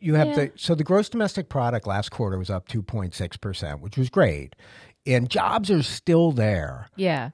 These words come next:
Speaker 1: But, you know, when, from what I read, it's just they're waiting for something to happen. Like, th-,
Speaker 2: Yeah.
Speaker 1: there's still uncertainty. Good point.
Speaker 2: Exactly.
Speaker 1: Yeah.
Speaker 2: But, I mean, we've been saying this for,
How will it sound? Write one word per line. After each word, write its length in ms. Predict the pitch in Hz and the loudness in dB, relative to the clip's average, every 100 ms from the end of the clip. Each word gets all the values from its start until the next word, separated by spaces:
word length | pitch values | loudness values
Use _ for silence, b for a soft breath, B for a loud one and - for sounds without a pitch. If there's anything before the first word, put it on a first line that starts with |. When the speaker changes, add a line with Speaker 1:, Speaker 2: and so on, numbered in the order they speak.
| - | 0
Speaker 1:
But, 200 | 156 - _ - 196 | 0 -2 _ -20 -6
you 100 | 175 | 2
know, 100 | 156 | 4
when, 300 | 147 143 143 | 6 4 0
from 600 | 139 - 147 139 131 123 _ _ | -8 2 4 4 2 -2 _ _
what 280 | 143 180 196 | -2 4 6
I 80 | |
read, 840 | 151 127 151 220 156 98 87 85 - _ - | 4 2 2 4 4 4 0 -4 -10 _ -6
it's 160 | 151 - | -4 0
just 220 | 160 - | 0 2
they're 100 | 147 | 2
waiting 460 | 135 156 180 156 | 4 4 4 4
for 180 | 127 120 | 2 -2
something 540 | - 123 120 107 90 82 | 0 2 2 2 -4 -4
to 80 | 95 | -4
happen. 480 | 90 90 - 85 | -4 -6 -8 -6
Like, 200 | 107 131 | -4 0
th-, 100 | 190 | 4
Speaker 2:
Yeah. 60 | 330 | 6
Speaker 1:
there's 120 | - - | 6 4
still 220 | 302 285 | 2 2
uncertainty. 480 | 277 - 277 214 92 80 - _ _ | 0 2 0 0 -6 -6 -10 _ _
Good 100 | 220 | 2
point. 20 | 269 | 4
Speaker 2:
Exactly. 500 | 277 381 403 196 156 | 6 4 4 2 4
Speaker 1:
Yeah. 180 | 151 - B B - | 2 0 B B 2
Speaker 2:
But, 120 | 440 | 6
I 60 | 415 | 6
mean, 260 | 381 349 | 6 4
we've 140 | 339 370 | 0 0
been 100 | 339 | 0
saying 300 | - 370 349 | 0 0 0
this 180 | 330 | -4
for, 300 | - 320 311 | 0 2 2